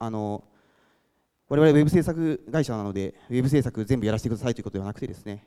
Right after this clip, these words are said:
あの、チームで使える人、できる人っていうのを一緒になってやっていくということと、あとその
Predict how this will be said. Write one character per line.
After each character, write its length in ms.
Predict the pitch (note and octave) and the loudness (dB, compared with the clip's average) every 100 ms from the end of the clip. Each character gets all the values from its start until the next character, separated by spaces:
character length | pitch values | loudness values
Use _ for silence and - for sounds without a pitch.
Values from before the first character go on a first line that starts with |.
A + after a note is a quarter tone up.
| _ | _
あ 100 | - | -10
の、 80 | A2 | -10
チ 160 | - G#3 | -4 -2
ー 20 | |
ム 60 | C3 | 0
で 220 | G#2 - _ _ | -2 -4 _ _
使 220 | - E3 | 0 2
え 40 | |
る 240 | D#3 D#3 - _ _ | 2 0 -8 _ _
人、 240 | - B2+ - | -4 -4 0
で 100 | C#3 | -2
き 80 | G3+ | 2
る 60 | D3+ | 0
人 160 | - | 0
っ 20 | G2+ | -8
て 140 | G#2+ | -8
い 20 | |
う 40 | A2 | -4
の 120 | D#3+ | -4
を 200 | G2+ C3 _ _ | -4 -8 _ _
一 100 | A#2 | -6
緒 120 | B2+ | -4
に 80 | A#2+ | -2
な 80 | A2+ | -4
っ 20 | |
て 100 | A#2 | -4
や 60 | G#2+ | -6
っ 20 | |
て 120 | G#2+ | -8
い 20 | |
く 80 | - | -10
と 80 | G2 | -14
い 40 | |
う 20 | |
こ 60 | - | -10
と 120 | G2+ | -4
と、 320 | - F3+ F3+ - _ _ _ | 0 0 0 -10 _ _ _
あ 100 | - A#3+ | -12 -8
と 80 | C3+ | -6
そ 100 | B2 | -4
の 260 | A2 G#2 | -4 -4